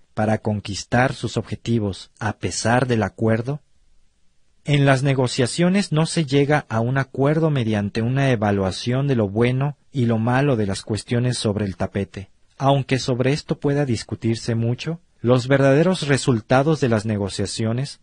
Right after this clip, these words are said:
se derivan de una evaluación realista de las situaciones de poder absoluto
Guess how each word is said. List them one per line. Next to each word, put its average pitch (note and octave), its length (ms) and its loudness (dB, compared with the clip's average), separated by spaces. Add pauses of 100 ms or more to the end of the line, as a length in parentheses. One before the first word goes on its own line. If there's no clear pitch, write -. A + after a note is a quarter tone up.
(100)
se - 180 0
derivan E3 460 4
de C#3 120 4
una D#3 360 2
evaluación A#2+ 800 0
realista C#3+ 640 0
de A#2+ 100 -2
las G#2 140 -2
situaciones B2 640 -4
de A2+ 100 0
poder A2 340 2
absoluto A#2 680 -2